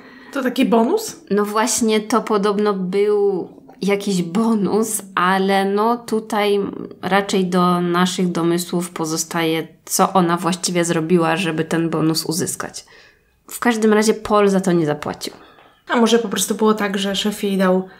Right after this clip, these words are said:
Speaker 1: premię, a ona sobie już ją
Speaker 2: Może,
Speaker 1: wydała, na co
Speaker 2: może
Speaker 1: chciała.
Speaker 2: tak było, nie wiadomo. <laughs>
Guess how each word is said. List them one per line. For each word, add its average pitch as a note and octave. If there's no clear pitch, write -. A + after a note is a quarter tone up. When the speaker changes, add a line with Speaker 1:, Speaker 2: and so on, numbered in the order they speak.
Speaker 1:
premię, G#3
a G3+
ona G3
sobie G#3
już -
ją G3+
Speaker 2:
Może, F#3+
Speaker 1:
wydała, F#3+
na G#3+
co F3+
Speaker 2:
może F#3
Speaker 1:
chciała. F#3+
Speaker 2:
tak F#3+
było, E3
nie E3+
wiadomo. D#3+
<laughs> -